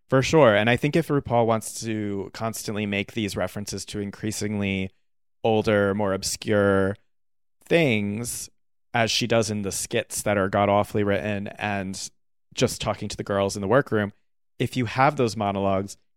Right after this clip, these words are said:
that will spark some curiosity. And then we'll also hear this iconic line. It'll,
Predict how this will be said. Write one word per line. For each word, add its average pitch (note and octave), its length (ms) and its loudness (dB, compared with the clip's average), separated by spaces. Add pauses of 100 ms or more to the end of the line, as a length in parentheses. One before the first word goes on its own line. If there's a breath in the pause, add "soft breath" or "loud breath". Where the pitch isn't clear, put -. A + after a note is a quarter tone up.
(380)
that A#2+ 180 2
will A2+ 120 2
spark - 340 0
some G2+ 140 -6
curiosity. G2+ 840 0
And B2 160 -2
then A#2+ 260 -4
we'll A#2 120 0
also A2 360 0
hear G2+ 600 2 (640)
this A#2 160 0
iconic A2+ 580 0
line. G2 540 0 (460)
It'll, F#2 340 -8